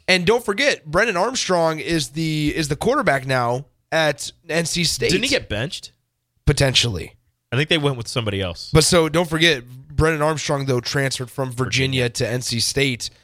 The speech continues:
Speaker 1: uh, during the offseason and was one of the better quarterbacks out of the portal that, that, that some
Speaker 2: He
Speaker 1: programs
Speaker 2: was
Speaker 1: were
Speaker 2: a
Speaker 1: looking
Speaker 2: sup-,
Speaker 1: at.
Speaker 2: yeah, he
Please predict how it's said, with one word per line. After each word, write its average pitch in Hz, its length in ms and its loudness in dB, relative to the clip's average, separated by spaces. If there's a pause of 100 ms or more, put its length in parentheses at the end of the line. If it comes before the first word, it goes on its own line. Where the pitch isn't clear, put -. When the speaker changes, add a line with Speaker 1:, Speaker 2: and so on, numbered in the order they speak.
(220)
Speaker 1:
uh, 120 280 2
during 120 280 0
the 113 80 -4
offseason 117 680 -2 (960)
and 131 280 4
was 127 140 4
one 156 140 4
of 147 40 0
the 131 60 -2
better 127 360 0 (280)
quarterbacks 131 500 0
out 123 160 0
of 123 80 -4
the 101 60 -12
portal 123 500 -2 (320)
that, 107 240 -2
that, 101 140 -4 (180)
that 101 240 -4
some 117 280 -2
Speaker 2:
He 107 60 -8
Speaker 1:
programs 117 460 2
Speaker 2:
was - 0 -
Speaker 1:
were 113 60 0
Speaker 2:
a 113 40 0
Speaker 1:
looking 120 240 0
Speaker 2:
sup-, 90 60 -6
Speaker 1:
at. 117 60 -2
Speaker 2:
yeah, 107 60 0
he 98 60 2